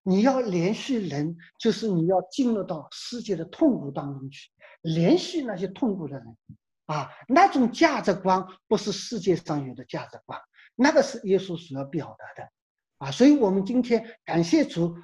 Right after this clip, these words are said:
让我们能够一起来领受神的恩典，我们向他献上感恩。那我们做个祷告。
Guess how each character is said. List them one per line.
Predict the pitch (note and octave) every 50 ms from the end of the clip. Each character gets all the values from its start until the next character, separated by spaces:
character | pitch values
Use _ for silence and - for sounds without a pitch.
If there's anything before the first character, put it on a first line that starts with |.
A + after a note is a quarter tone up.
| - -
让 | E3 F#3+ G3 F#3
我 | F3 E3
们 | E3 F3+ F#3+ F#3+ E3+
能 | F3 G3+ G#3
够 | A3 A#3+
一 | - - F#4+ G#4+ -
起 | - - - F3
来 | F3+ F3+
领 | F#3 E3 D3 D3 D#3
受 | - D#4+ D#4 B3
神 | - -
的 | D3 - -
恩 | - D3 D#3+ E3+ E3
典， | E3 B2 - - - - - - _ _
我 | D3+ D3
们 | D#3+ E3+
向 | E3 - G#3 E3 D3+
他 | - D3+
献 | C#3 - - F#3 D#3+ D3
上 | C3+ B2 B2 B2+ -
感 | - - - - _
恩。 | D#3+ E3 G3 G3 G3 _ _ _ _ _ _ _
那 | - E3+ F3
我 | D#3 D3+
们 | D3+ D#3+ C#3+
做 | - E3 D#3
个 | D3+ D3
祷 | - B2+ A2+ - -
告。 | - - -